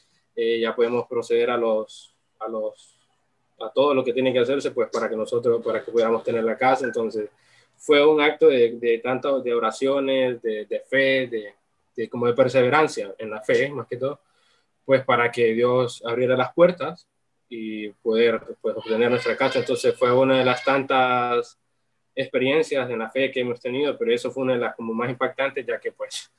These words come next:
era algo en familia y era un, para, para algo bien de nosotros, entonces.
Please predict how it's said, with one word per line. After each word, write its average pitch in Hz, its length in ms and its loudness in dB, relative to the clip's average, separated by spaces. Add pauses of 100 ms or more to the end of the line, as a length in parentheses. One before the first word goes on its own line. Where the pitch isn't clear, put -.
(840)
era 120 180 -2
algo 120 160 0
en 120 100 -2
familia 135 520 2
y 113 180 0
era 117 160 2
un, 117 220 -2 (180)
para, 107 280 -6 (600)
para 131 220 2
algo 135 200 2
bien 131 220 0
de 117 60 -4
nosotros, 107 480 -8
entonces. 104 400 -8